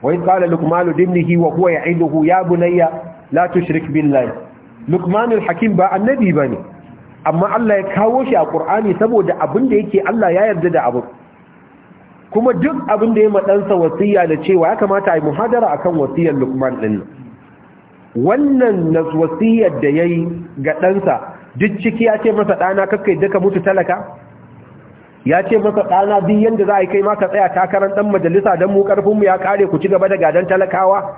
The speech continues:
da dukiyansu"? Bai ce masa ba. Saboda duk buwar dabarar da za ka yi, rana ɗayan Allah ya ga dama sai ƙarar da danginka a ban ƙasa, kuma waye sai ce ba za a yi ba? Jirgi za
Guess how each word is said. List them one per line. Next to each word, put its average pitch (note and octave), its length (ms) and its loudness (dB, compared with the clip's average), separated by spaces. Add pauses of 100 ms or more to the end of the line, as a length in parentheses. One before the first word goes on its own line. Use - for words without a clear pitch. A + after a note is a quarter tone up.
(180)
da E3 100 2
dukiyansu"? A3 720 0 (640)
Bai D#3+ 160 0
ce A#3+ 100 2
masa G3 300 0
ba. - 80 -10 (920)
Saboda F3 260 0
duk D#3+ 320 -2
buwar F3 260 0
dabarar D#3+ 480 0
da B2 80 -2
za C#3+ 180 2
ka D3+ 120 -2
yi, C3+ 100 0
rana E3+ 340 0
ɗayan F3 260 0
Allah F3+ 240 2
ya C#3+ 60 0
ga C#3+ 100 -2
dama D3+ 340 0
sai E3 100 0
ƙarar D3+ 320 0
da D3 60 0
danginka C#3 500 -4
a A#2 80 0
ban C#3 160 -2
ƙasa, C3 300 -2
kuma D3+ 180 0
waye C#3+ 260 0
sai C#3+ 160 -2
ce C#3+ 100 -2
ba A#2+ 120 0
za A#2 120 2
a A2+ 40 -2
yi G#2+ 100 -4
ba? G#2 120 -8 (960)
Jirgi A3 380 2
za A3+ 120 4